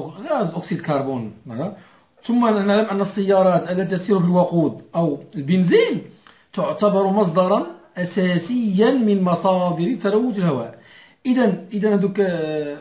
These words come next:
المواصلات الصديقة للبيئة فلا تلوث البيئة، هذا هو ال-،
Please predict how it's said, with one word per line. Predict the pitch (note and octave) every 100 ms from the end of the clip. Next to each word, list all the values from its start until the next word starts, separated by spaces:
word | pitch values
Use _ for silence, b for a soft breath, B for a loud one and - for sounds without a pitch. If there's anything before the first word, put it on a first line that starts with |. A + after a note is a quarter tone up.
| D3
المواصلات | D3+ D3+ D3+ D3 D3+ F3 F3 F#3 F3 E3
الصديقة | - E3+ D#3+
للبيئة | D#3 D#3+ A#3 E4+ - B B B
فلا | - G#3 - F#3+ G4
تلوث | G4+ A3+ A3+ A3 C#4+
البيئة، | F#3 F#3 A2+ G2+
هذا | C3
هو | E3+
ال-، | F#3+ D#3+ C#3 C3